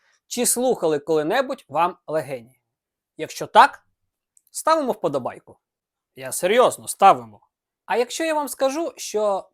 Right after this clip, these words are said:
під час аускультації лікар чує все, що завгодно, тільки не легені? Давайте розберемо,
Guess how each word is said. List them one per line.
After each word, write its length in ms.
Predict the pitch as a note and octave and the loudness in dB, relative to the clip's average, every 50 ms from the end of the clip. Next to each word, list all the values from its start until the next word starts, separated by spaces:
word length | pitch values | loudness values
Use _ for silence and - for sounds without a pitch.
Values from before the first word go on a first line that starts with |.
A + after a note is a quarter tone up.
| _ | _
під 160 | - G#3 G3+ | -14 -12 -10
час 360 | - - G3+ F3 D#3 - - _ | -4 -2 0 0 0 -2 -4 _
аускультації 920 | - F3 F#3+ F#3 - - A#3+ A#3+ A#3 - D4+ D#4 D4+ - - C#3+ B2+ - _ _ _ _ _ _ _ - | 2 2 2 2 0 -4 -8 -4 -2 -2 -2 -2 -2 -6 -12 -14 -14 -16 _ _ _ _ _ _ _ -14
лікар 360 | F3 G#3 C#4 C#4 - C#4 B3+ - | -8 -8 -6 -4 -4 -4 -4 -4
чує 440 | - C#4+ D4 C#4+ C4+ B3 G3+ - _ - | -8 -6 -4 -2 0 -2 -2 -4 _ -16
все, 400 | - - - - A#3 C#4 D#4 D4 | -14 -8 -2 2 4 4 4 2
що 200 | - - C#4+ B3+ | 0 -6 -6 -2
завгодно, 580 | A#3 B3+ A#3+ G3 F3 E3 C#3+ B2 B2 A#2 - _ _ _ _ _ _ _ - | 0 -2 -2 0 0 -2 -2 -2 -6 -16 -20 _ _ _ _ _ _ _ -10
тільки 340 | - A3 B3 C4 - C4 B3 | -6 -6 -4 -4 -4 -4 -4
не 100 | A3+ A3 | -2 0
легені? 480 | G#3+ G3 - D3 B2 A#2 A2+ - _ _ _ _ _ _ _ _ _ - _ _ _ _ _ _ - | -2 -2 -2 -4 -12 -12 -14 -20 _ _ _ _ _ _ _ _ _ -20 _ _ _ _ _ _ -2
Давайте 540 | D#3 G3 G#3+ A3+ G#3+ F3 - - D#3+ - _ | 0 2 6 6 6 6 4 2 -10 -12 _
розберемо, 680 | - D#3+ D#3+ D3 B2+ B2+ D3 D3 E3 G3+ B3+ D4 D#4 - | -6 -6 -6 -6 -4 -2 -2 0 0 0 0 -2 -6 -8